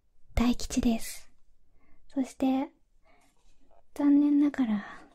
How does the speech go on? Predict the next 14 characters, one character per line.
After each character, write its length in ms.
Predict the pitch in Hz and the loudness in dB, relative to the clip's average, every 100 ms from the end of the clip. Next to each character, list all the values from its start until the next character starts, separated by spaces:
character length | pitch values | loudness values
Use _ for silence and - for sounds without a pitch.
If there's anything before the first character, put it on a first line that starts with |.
| _ - - - | _ -20 -20 -6
ど 140 | 240 | -6
ち 160 | 220 226 | -6 -4
ら 100 | 226 | 0
も 320 | 233 240 269 - - | 2 0 -4 -10 -12
外 140 | 247 | -10
れ 80 | 233 | -10
て 120 | - | -10
し 140 | - | -6
ま 140 | 233 226 | -6 -6
っ 40 | - | -8
た 100 | 240 | -6
場 100 | 233 | -6
合 160 | 240 254 269 | -6 -2 -2
は、 200 | 294 | -2